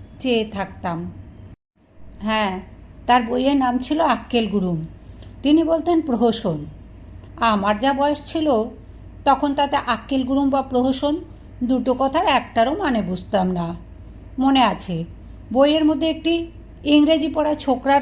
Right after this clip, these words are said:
কথা আছে, এবং পড়ার ভঙ্গিতে মনে হতো উক্ত ইংরেজি পড়া ছোকরা খুব ভালো লোক নয়। উমাচরণ মাস্টার আমাদের দিকে চেয়ে সগর্বে বলতেন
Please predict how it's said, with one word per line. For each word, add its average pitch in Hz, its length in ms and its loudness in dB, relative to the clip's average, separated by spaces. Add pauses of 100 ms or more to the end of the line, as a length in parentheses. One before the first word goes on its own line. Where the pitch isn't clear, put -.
কথা 214 300 2
আছে, 175 460 -2 (400)
এবং 240 300 0
পড়ার 247 300 6
ভঙ্গিতে 254 520 0
মনে 254 220 2
হতো 269 540 2 (360)
উক্ত 294 240 -4
ইংরেজি 285 440 4
পড়া 285 260 0
ছোকরা 285 360 -2
খুব 320 360 -6
ভালো 254 340 4
লোক 262 240 0
নয়। 180 420 -2 (680)
উমাচরণ 311 540 4
মাস্টার 294 400 2
আমাদের 254 400 0
দিকে 269 220 -2
চেয়ে 294 340 2 (420)
সগর্বে 285 600 4
বলতেন 254 600 0